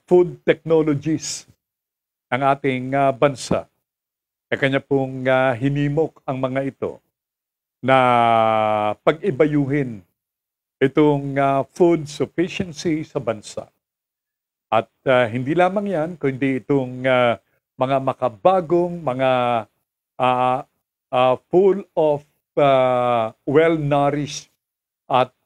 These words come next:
ah, puno ng mga bit-, bitaminang mga pagkain. Yan po ang, ah, mahalaga. Mahalaga hindi lamang sa mga adults na mga Pilipino, kundi lalo na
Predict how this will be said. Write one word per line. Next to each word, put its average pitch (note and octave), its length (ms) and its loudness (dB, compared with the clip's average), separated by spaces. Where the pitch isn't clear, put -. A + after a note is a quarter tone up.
ah, C3 240 2
puno C#3 240 -2
ng D3+ 160 -4
mga C3+ 240 0
bit-, C3+ 320 -8
bitaminang C3 640 -6
mga B2 320 -4
pagkain. G#2 560 -6
Yan A#2+ 160 0
po C#3+ 160 0
ang, A#2 400 0
ah, A#2 240 -2
mahalaga. G#2+ 640 -4
Mahalaga B2+ 560 0
hindi A#2+ 240 -2
lamang F3 480 0
sa C#3+ 240 -8
mga C3 560 -2
adults C#3+ 640 0
na C#3+ 80 -4
mga C3 240 -4
Pilipino, B2 560 -4
kundi B2+ 240 -6
lalo C#3 320 0
na F3+ 240 -6